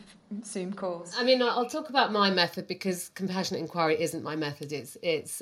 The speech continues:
Speaker 2: um, it's Gabor's. Um, but the basic premise is that, um,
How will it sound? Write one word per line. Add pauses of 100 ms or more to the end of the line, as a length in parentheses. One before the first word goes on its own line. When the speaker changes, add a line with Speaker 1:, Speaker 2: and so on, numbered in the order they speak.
Speaker 2:
um,
it's
Gabor's. (400)
Um, (100)
but
the
basic
premise
is
that, (400)
um,